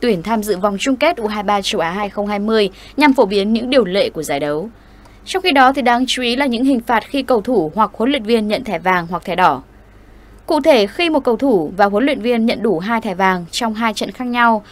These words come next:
hoặc là một thẻ đỏ, họ sẽ bị cấm thi đấu hoặc chỉ đạo ở trận đấu kế tiếp. Nếu tích đủ số thẻ vàng hoặc là nhận thẻ đỏ ở trận cuối vòng bảng, cầu thủ hoặc huấn luyện viên sẽ bị treo giò ở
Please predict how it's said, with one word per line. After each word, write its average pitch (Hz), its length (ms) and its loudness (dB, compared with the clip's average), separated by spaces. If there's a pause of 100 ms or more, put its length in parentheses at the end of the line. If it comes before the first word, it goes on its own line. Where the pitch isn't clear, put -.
(160)
hoặc 269 120 6
là 254 80 6
một 233 200 2
thẻ 208 140 -4
đỏ, 165 300 4 (180)
họ 240 180 6
sẽ 254 140 -4
bị 269 200 -4
cấm 202 200 -2
thi 262 120 0
đấu 226 380 2
hoặc 254 160 2
chỉ 214 180 -2
đạo 180 220 2
ở - 80 -6
trận 170 200 -6
đấu 160 120 -2
kế 165 180 -8
tiếp. 285 220 0 (580)
Nếu 277 240 6
tích 392 220 2
đủ 269 180 2
số 208 200 -4
thẻ 254 160 0
vàng 196 320 0
hoặc 208 200 -2
là 202 140 0
nhận 208 240 -2
thẻ 202 160 -6
đỏ 175 200 4 (100)
ở 170 100 -2
trận - 240 -6
cuối 190 180 0
vòng 214 220 0
bảng, 180 260 2 (340)
cầu 302 120 6
thủ 240 360 0
hoặc 214 160 2
huấn 214 140 0
luyện 262 140 2
viên 220 280 0
sẽ - 240 -2
bị 226 220 -2
treo 208 260 -4
giò 196 140 0
ở 151 120 2